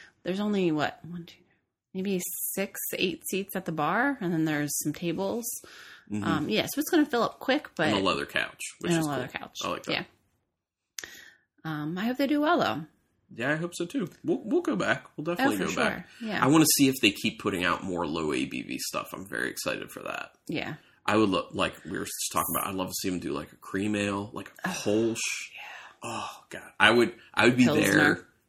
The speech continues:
Speaker 2: in a hurry if I saw that they put on, like, a Kolsch or a cream ale.
Speaker 1: Yeah.
Speaker 2: I'd be like, "I'm coming."
Speaker 1: Well, I overheard the one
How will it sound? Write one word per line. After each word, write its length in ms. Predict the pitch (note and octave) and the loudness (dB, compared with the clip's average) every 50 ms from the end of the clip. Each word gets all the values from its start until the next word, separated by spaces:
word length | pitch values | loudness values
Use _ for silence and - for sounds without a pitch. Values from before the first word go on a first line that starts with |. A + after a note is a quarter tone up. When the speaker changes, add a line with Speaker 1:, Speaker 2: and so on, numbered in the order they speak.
| _ - | _ -4
Speaker 2:
in 120 | G#2+ G2+ | -2 -2
a 40 | F#2 | -2
hurry 680 | - - - G2 G2 E2+ C#2+ C2+ A1 C2 D2+ - - _ - | -4 0 4 4 6 6 4 2 0 -2 -4 -6 -8 _ -2
if 180 | G2+ G2 - F2+ | -2 0 2 0
I 80 | F2+ - - | 0 2 4
saw 180 | A2 F#2+ F2+ | 4 4 4
that 120 | F2 F2 F2 | 4 0 -2
they 100 | - - | -4 -6
put 220 | - - - E2 | -4 -4 -4 -4
on, 200 | C2+ C2 C#2 C#2+ | -2 -4 -4 -4
like, 160 | D2 C#2 - | -4 -6 -6
a 60 | - - | -8 -10
Kolsch 340 | - - C2+ A#1 - - | -8 -8 -8 -6 -6 -6
or 80 | - A#1 | -6 -6
a 40 | - | -8
cream 320 | - - - B1 A#1+ A#1+ - | -8 -10 -10 -8 -8 -6 -6
ale. 160 | - A1+ - - | -6 -6 -8 -8
Speaker 1:
Yeah. 140 | D#3 G#2 - | -6 -6 -6
Speaker 2:
I'd 80 | G2+ | -2
be 100 | F#2 G2+ | 0 0
like, 220 | F2 D#2+ D#2+ - - | 2 0 0 0 -2
"I'm 100 | G2+ G2 | -4 -2
coming." 380 | - - A2+ G2 D2+ B1 - - _ _ - | 4 4 4 4 4 -2 -8 -10 _ _ -6
Speaker 1:
Well, 280 | - G3 F#3+ D3 - - - | -4 0 0 0 -2 -2 -6
I 460 | - D#3+ F#3+ F#3 F3+ F3+ F3+ E3+ - - - | -6 -4 -4 -4 -4 -4 -4 -6 -8 -10 -8
overheard 640 | - G3+ A3 A3+ B3 A#3+ A3+ - A3 G#3+ G#3 G3 F#3 | -4 -2 -2 0 -2 -4 -4 -4 -4 -4 -2 -4 -2
the 120 | F3+ F3 D#3+ | -2 -2 -2
one 840 | D#3+ E3 E3 D#3+ D3 D3+ D#3 D3+ D#3 D3+ D3+ D#3 D#3 D3 D#3 E3+ | 0 0 -2 -2 -2 -2 -2 0 0 0 0 0 -2 -2 -4 -8